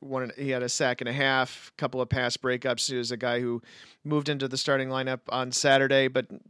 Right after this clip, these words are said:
not unfamiliar to the, uh, field because he'd already, uh, was already leading the team in sacks. So, uh, that would be where, where my game balls would go. We have,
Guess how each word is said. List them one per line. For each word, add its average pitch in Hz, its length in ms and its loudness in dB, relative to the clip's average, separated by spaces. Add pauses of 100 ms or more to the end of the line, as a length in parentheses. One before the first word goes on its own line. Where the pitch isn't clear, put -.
(140)
not 147 200 8
unfamiliar 135 580 2
to 131 220 0
the, 123 280 2
uh, 117 140 4
field 127 340 2
because 120 220 0
he'd 117 120 0
already, 110 560 2
uh, 104 200 2
was 113 120 2
already 120 280 6
leading 104 240 2
the 104 80 2
team 104 240 0
in 98 80 0
sacks. 90 500 6 (320)
So, 113 260 12
uh, 113 140 12
that 135 100 12
would 127 140 12
be 123 100 6
where, 107 440 6
where 123 220 4
my 117 200 4
game 110 280 2
balls 107 440 6 (440)
would 147 280 10
go. 151 520 12 (520)
We 190 360 10
have, 175 480 12